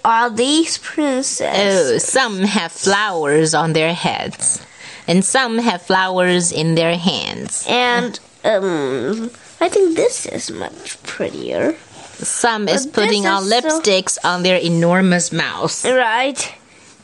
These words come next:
Speaker 2: Mm-hmm.
Speaker 1: Aw.
Speaker 2: Some is ride-,
Speaker 1: They
Speaker 2: some
Speaker 1: all
Speaker 2: are
Speaker 1: look
Speaker 2: riding a
Speaker 1: pretty.
Speaker 2: pretty horse.
Speaker 1: They all look pretty, except the one who put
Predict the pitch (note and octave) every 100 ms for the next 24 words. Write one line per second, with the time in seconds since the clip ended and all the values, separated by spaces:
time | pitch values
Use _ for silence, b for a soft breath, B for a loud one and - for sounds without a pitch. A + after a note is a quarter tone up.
0 | _ _ - G3 F3 - - G#3 F#3+ F#3+
1 | F#3 A3 C4+ D#4+ G4+ A#4+ - B3+ B3+ C4
2 | A3+ G3+ D#3+ D3+ E3 D#3+ D#3+ D#3+ - C#4
3 | - D#4+ A3 G#3+ E3 D#3 D3+ D#3+ F3+ G3+
4 | A3 A#3+ C#4 D#3+ - - G#3+ C4+ C4 D4+
5 | E4+ - - - - - - - - -
6 | A3+ G#3+ A3+ C4 C#4 - - G3+ - -
7 | A2 - E3+ - - A3 G#3+ - - C#4
8 | C#4 - B B B - G#3+ A3 A3 A3+
9 | G#3 A#3+ G#3+ -